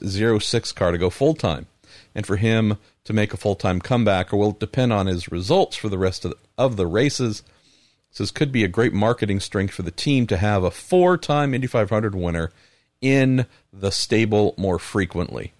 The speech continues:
Know that we had a number of questions like this. I do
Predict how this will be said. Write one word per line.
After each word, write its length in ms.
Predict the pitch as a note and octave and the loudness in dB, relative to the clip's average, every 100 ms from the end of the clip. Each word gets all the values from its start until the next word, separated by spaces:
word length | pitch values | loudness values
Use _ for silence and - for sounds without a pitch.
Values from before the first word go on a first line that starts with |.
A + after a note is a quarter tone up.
| _ _ _ _ _ | _ _ _ _ _
Know 340 | A2+ A#2+ C3 B2+ | 0 4 6 6
that 120 | B2 | 6
we 160 | A2 A2 | 4 4
had 200 | A2 G#2 | 4 4
a 60 | |
number 360 | G2 G#2+ A#2 A2 | 4 4 4 2
of 120 | G2 | 0
questions 540 | - G#2+ G#2 A2 G2 | 2 2 2 -2 0
like 280 | F#2+ G2+ G2 | 2 0 0
this. 300 | G2 G2 - | 0 0 2
I 60 | F2+ | -4
do 440 | F2 A2 G#2 F#2 | 0 0 0 -2